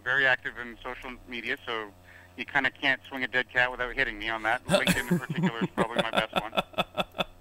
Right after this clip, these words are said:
Speaker 2: Now, uh, what, what, what are folks on social media saying, saying about all this?
Speaker 1: Well, a lot of them are, are I d-, I don't know that there is a polite way to say it, but they, they just don't know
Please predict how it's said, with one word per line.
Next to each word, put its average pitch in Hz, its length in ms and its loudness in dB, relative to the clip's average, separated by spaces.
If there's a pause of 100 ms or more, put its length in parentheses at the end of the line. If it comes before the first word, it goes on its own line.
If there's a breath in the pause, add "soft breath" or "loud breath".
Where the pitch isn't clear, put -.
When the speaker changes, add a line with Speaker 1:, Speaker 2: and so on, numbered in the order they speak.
(540 loud breath)
Speaker 2:
Now, 196 360 8
uh, 190 460 12 (120)
what, 208 300 6
what, 277 200 12
what 381 180 12
are 403 180 10
folks 226 340 10
on 185 160 10
social 190 340 8
media 170 360 6
saying, 190 420 6
saying 175 320 4
about 117 260 2
all 80 140 -4
this? 78 320 -10 (1800 soft breath)
Speaker 1:
Well, 240 220 4 (300)
a 202 80 2
lot 247 200 6
of 320 60 -8
them 208 140 -2
are, 160 120 4
are 147 300 2 (1800 soft breath)
I 165 80 4
d-, 180 120 2
I 180 100 4
don't 185 160 4
know 170 140 0
that 143 140 -8
there 147 180 4
is 143 100 -2
a 143 60 -8
polite 131 280 -2
way 127 120 -6
to 117 140 -6
say 147 100 2
it, 123 60 0
but 131 100 -6 (120)
they, 165 120 2
they 170 160 -6
just 170 240 -8
don't 139 260 -2
know 131 400 -2